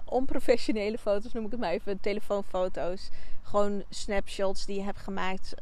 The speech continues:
eh, hè, van wat je aan het doen bent op het moment.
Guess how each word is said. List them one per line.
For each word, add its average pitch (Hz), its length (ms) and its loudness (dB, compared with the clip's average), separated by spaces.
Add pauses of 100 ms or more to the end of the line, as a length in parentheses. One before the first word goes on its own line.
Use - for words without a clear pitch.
eh, 185 340 -2 (520)
hè, 247 220 0
van 196 240 -4
wat 185 160 -4
je - 60 -10
aan 196 120 -6
het 185 140 -6
doen 190 180 -8
bent 170 280 -6
op 175 140 -8
het - 100 -6
moment. 90 580 -4